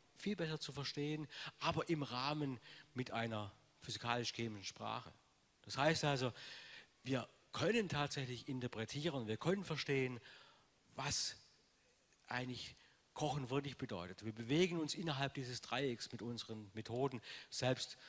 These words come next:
so detailliert, so hochtechnisch, so verfeinert sie heute sind, aber wir haben keine Chance, diese Basis je zu verlassen. Ne, in Zukunft, auch in Zukunft nicht. Unsere Physiologie lässt das gar nicht zu.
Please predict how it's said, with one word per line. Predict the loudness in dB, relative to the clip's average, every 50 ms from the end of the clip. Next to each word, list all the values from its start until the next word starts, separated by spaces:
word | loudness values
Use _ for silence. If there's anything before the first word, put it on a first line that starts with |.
| -20 -12 -8
so | -6 -4 -4 -4 -2
detailliert, | -2 -2 0 0 0 -2 0 0 0 0 0
so | -2 -4 -4 -6 -6 -8 -12 -14 -14 -10 -2
hochtechnisch, | 2 4 4 4 2 -2 -6 -6 -6 -6 -8 -6 -6 -6 -8 -10 -12 -16 -18 -16 -12 -8
so | -6 -6 -4
verfeinert | -4 -6 -4 -2 0 2 2 2 2 0 -2
sie | -4 -4
heute | -2 0 2 2 2
sind, | 0 0 -2 -2 -4 -6 -10 -14 -16 -16 -16 -10 -6
aber | -6 -4 -2
wir | -2 0
haben | 0 -2 -2 -4 -6 -4
keine | -2 0 0 0 0 0 -2
Chance, | -2 -2 -2 -2 -2 0 -2 -4 -6 -6 -4
diese | -4 -2 -2 -2 -4
Basis | -4 -4 -4 -4 -4 -4 -4 -6 -4 -2 2
je | 2 2 2
zu | 2 0 -2
verlassen. | -2 -2 -4 -4 -4 -4 -6 -8 -10 -16 -20 -20 _ _ _ _ _ _ _ _ -16
Ne, | -14 -12 -12
in | -10 -8
Zukunft, | -6 -6 -6 -6 -8 -14 -12 -10
auch | -8 -6
in | -6 -4
Zukunft | -4 -4 -4 -6 -8 -12
nicht. | -12 -12 -14 -16 -20 -20 -20 -20 -20 -18 -18 -18 -18 -18 -14 -10
Unsere | -6 -4 -2 -2 -2
Physiologie | -2 -2 -2 0 0 0 0 0 -2 -4 -4 -6 -6 -4
lässt | -4 -2 -2 -2
das | -4 -4
gar | -4 -6 -8
nicht | -8 -8 -10 -10
zu. | -12